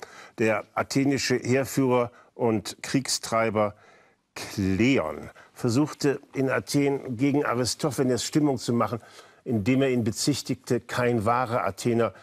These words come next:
sondern Ausländer zu sein. Immigrant aus Rhodos, vermutlich Ägypter. Und da spielte das Aussehen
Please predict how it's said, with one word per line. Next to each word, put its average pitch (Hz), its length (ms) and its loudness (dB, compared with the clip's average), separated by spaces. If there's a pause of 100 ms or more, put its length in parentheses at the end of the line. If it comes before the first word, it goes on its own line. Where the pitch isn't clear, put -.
(140)
sondern 117 440 0 (340)
Ausländer 95 800 0
zu - 140 -4
sein. 87 320 -2 (920)
Immigrant 107 580 0
aus 101 240 -2
Rhodos, 98 340 0
vermutlich 101 760 0 (160)
Ägypter. - 680 -4 (760)
Und 107 360 -2
da 110 100 4
spielte 123 380 -2
das 107 220 0
Aussehen 110 560 0